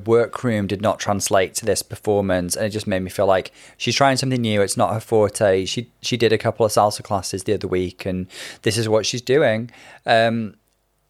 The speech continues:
I liked how, uh, you know, her hair and her outfit, the spins and stuff, that looked lovely as it kind of flowed. Um, it's, she had that lovely beaded dress on.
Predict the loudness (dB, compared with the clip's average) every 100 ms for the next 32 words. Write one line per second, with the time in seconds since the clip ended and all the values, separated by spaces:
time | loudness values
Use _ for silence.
0 | _ _ -2 0 2 2 0 -6 -12 -12
1 | _ -14 -4 0 2 2 2 0 -6 _
2 | -10 -10 _ _ 0 0 0 -4 -4 2
3 | 2 4 2 2 2 0 0 0 0 -6
4 | 0 2 2 -4 0 0 4 2 0 -6
5 | -2 0 2 2 2 0 -6 -6 -2 -4
6 | -4 0 2 4 4 0 -4 -12 -18 -16
7 | -18 -20 -14 0 4 4 4 2 -2 -6
8 | -12 -6 -4 -2 0 2 2 0 -2 -2
9 | 0 0 0 2 0 0 0 2 2 -2
10 | -8